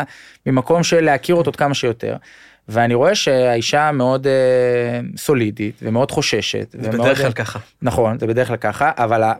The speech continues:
Speaker 1: פה ה-, הדיסוננס היה, היה, אה, הניגודיות הייתה מאוד קיצונית.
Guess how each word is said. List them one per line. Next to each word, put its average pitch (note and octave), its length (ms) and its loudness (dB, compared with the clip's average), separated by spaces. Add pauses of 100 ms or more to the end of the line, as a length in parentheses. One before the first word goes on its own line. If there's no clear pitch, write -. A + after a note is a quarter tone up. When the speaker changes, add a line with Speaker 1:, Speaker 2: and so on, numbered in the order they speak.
(100)
Speaker 1:
פה C#3 240 2
ה-, A#2+ 320 0
הדיסוננס A#2+ 680 -2
היה, A#2 380 0
היה, A2+ 520 -2
אה, G#2+ 380 -8 (460)
הניגודיות A2+ 560 0
הייתה B2 200 0
מאוד B2 200 0
קיצונית. A2+ 600 -6